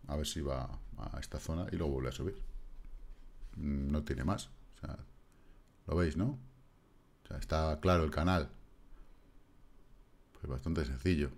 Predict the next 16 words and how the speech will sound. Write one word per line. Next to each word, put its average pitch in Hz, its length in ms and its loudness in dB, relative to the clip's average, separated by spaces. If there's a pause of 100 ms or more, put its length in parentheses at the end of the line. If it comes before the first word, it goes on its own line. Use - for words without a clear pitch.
(120)
No 73 120 0
sabemos 82 400 4
en 78 100 4
qué 78 120 0
punto 80 300 4
va 80 80 8
a - 20 6
llegar, 104 300 6
pero 73 180 6
más 82 300 4
o - 20 6
menos 87 260 6
si 78 80 2
sigue 87 800 4
esta 87 220 2
tendencia 101 640 6